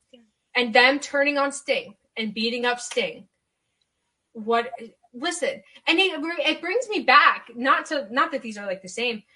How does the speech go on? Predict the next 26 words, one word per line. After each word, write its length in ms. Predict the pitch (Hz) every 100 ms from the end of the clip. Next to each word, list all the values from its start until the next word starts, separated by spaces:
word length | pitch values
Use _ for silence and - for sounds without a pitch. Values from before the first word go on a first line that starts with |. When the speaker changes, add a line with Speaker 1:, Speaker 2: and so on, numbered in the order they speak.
| _ _
Speaker 2:
but 240 | 262 240 - _
when 480 | 220 254 247 233 226 - _ _ _ _ _ 214
Dark 380 | 247 240 269 -
Order 500 | 226 247 202 175 - - - -
beat 200 | 220 226
up 340 | 233 233 -
Cody 420 | - 226 208 208 196
and 140 | 185
Brandi 720 | 185 190 190 190 190 190 190
and 160 | 180 180 - _ -
that 220 | 226 -
big 240 | 262 269 233
angle, 520 | 233 262 214 - - _ _ _ _ _ _ _ _ _ _ 214
we 160 | 339
could 180 | 330 320
do 160 | 277 277
that 220 | 185 - - _ _ -
with 180 | 226 220
a 140 | 208
new 260 | 202 233 269
House 300 | 262 269 277
of 80 | 247
Black 300 | 196 190 -
led 220 | 190 190
by 140 | 240 233
Darby. 480 | 180 170 165 -